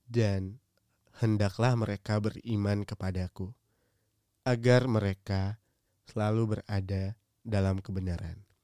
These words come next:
Masya Allah, ternyata Allah tuh sedekat dan sebaik itu sama kita.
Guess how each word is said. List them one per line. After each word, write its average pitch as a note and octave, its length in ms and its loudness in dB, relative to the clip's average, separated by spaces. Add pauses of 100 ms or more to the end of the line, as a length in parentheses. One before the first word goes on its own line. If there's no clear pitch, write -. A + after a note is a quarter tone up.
(680)
Masya G#2 540 0
Allah, F#2+ 680 0 (720)
ternyata B2+ 560 2 (880)
Allah A2 400 4
tuh D3 320 2 (240)
sedekat A#2 640 -2
dan G#2+ 160 0
sebaik G2 400 -2
itu C#3 240 -2
sama G#2+ 320 2
kita. F#2+ 560 -8